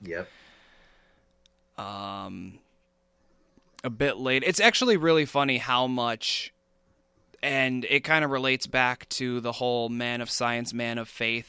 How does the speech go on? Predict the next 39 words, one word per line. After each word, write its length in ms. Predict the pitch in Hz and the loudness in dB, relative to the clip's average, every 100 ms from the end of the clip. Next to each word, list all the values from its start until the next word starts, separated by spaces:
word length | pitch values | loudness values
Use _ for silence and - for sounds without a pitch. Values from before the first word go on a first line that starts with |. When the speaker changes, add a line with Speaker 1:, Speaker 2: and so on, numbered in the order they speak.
| - | -6
Speaker 2:
thing, 320 | 120 123 123 | -4 -2 -2
because, 580 | 120 113 117 113 110 104 | -6 -8 -6 -4 -4 -8
of 140 | 110 - | -10 -8
course, 360 | 120 117 - - | -6 -4 -6 -4
in 260 | 123 123 | -2 0
the 380 | 117 117 113 113 - - _ | 0 -2 -4 -8 -14 -20 _
conversation 1000 | - 117 113 - 131 135 - 117 117 113 _ - | -2 -2 -2 0 2 2 -2 -2 -4 -8 _ -8
in, 380 | 117 117 95 | -6 -4 -6
at 100 | 113 | -10
the 100 | 117 | -8
end 120 | 117 113 | -6 -4
of 80 | |
season 420 | - 120 107 110 107 | -4 -4 -6 -8 -6
one, 400 | 120 120 107 107 - - - - | -4 -2 -4 -10 -16 -20 -20 -4
Locke 400 | 113 113 117 120 | 2 4 4 0
is 160 | 110 | -4
referring 460 | 113 - 117 113 110 | -6 -4 -4 -2 -4
to 260 | - 110 | -8 -8
himself 640 | 107 113 110 - 113 110 - - | -8 -8 -6 -2 -2 -2 -6 -12
and 200 | 104 104 | -12 -6
Jack. 600 | 120 127 113 107 - - - - - | 0 2 0 -4 -8 -20 -20 -20 -6
In 220 | 123 120 | -2 0
the 200 | 117 113 110 | 0 -2 -2
premiere 640 | - 127 127 131 139 135 - | -2 0 2 2 2 0 0
episode 520 | 135 143 147 - 123 117 | -4 -4 -4 -2 -2 -4
of 80 | |
season 460 | - 123 120 107 104 | -6 -6 -6 -8 -8
two, 340 | - 143 131 | -6 -2 -2
the 120 | 110 107 | -2 -6
title 640 | - - 143 151 120 113 | -6 -2 0 0 -2 -4
Man 220 | 117 113 | -4 -6
of 80 | 110 | -6
Science, 320 | 120 113 110 | -4 -4 -6
Man 160 | 110 110 | -8 -10
of 120 | - | -8
Faith 260 | 113 110 - | -6 -6 -6
is 200 | 110 - - | -10 -10 -10
referring 800 | 110 - - - - 113 113 110 | -12 -12 -20 -20 -8 -6 -4 -8
to 380 | - 110 107 98 | -10 -10 -10 -12